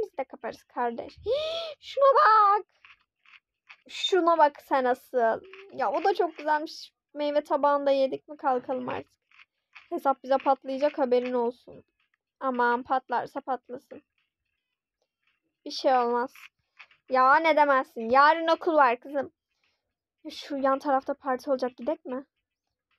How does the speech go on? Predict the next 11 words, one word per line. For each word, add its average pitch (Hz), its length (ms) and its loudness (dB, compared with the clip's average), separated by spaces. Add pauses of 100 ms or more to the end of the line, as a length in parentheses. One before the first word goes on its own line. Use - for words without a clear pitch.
(120)
Gidelim. 254 420 -2 (1800)
Arkadaşlar 311 580 4
gece 269 420 6
olur 285 400 6
ve 262 340 4
artık - 360 -2 (240)
barlar 247 540 4
falan 240 320 0
gitmeye 226 280 -6
karar 202 320 -4
verirler. 220 380 -8